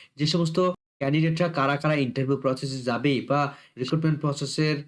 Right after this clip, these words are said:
অ্যাপ্লিকেশন প্রসিডিওর থেকে শুরু করে ফি কালেকশন সমস্ত বিষয়বস্তু এস রায় বাসু কোম্পানির মধ্য দিয়ে করানো হয়েছিল। কিন্তু রিক্রুটমেন্টের প্যানেল প্রস্তুত করার দায়িত্ব এস রায় বাসু কোম্পানির কাছে ছিল না, তা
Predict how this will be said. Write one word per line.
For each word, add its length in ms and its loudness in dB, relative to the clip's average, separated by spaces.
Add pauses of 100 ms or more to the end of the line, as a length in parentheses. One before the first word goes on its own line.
(300)
অ্যাপ্লিকেশন 520 0
প্রসিডিওর 460 0
থেকে 180 -2
শুরু 220 -2
করে 240 0 (300)
ফি 200 -2
কালেকশন 420 0
সমস্ত 340 -2
বিষয়বস্তু 460 0 (360)
এস 200 2
রায় 180 0
বাসু 180 -2
কোম্পানির 380 -2
মধ্য 160 -4
দিয়ে 200 -2
করানো 220 -2
হয়েছিল। 260 -4 (440)
কিন্তু 260 0
রিক্রুটমেন্টের 600 0
প্যানেল 340 2
প্রস্তুত 260 -2
করার 260 2
দায়িত্ব 280 0 (420)
এস 200 2
রায় 180 2
বাসু 220 0
কোম্পানির 440 -2
কাছে 300 -2
ছিল 260 -2
না, 100 2 (440)
তা 120 2